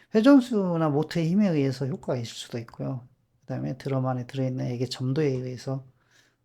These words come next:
어, 영향을 받기도 하고요. 그렇게 됩니다. 이 회사 제품인가 봐요, 이게. 그래서 요,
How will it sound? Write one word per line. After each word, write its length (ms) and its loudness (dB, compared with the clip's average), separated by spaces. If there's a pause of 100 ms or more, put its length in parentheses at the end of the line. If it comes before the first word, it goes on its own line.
(140)
어, 440 -4 (260)
영향을 300 0
받기도 380 -10
하고요. 400 -6 (1120)
그렇게 300 -16
됩니다. 520 -8 (840)
이 380 -8
회사 480 -2
제품인가 580 -2
봐요, 280 -4
이게. 340 -4 (1400)
그래서 180 -4 (120)
요, 100 -2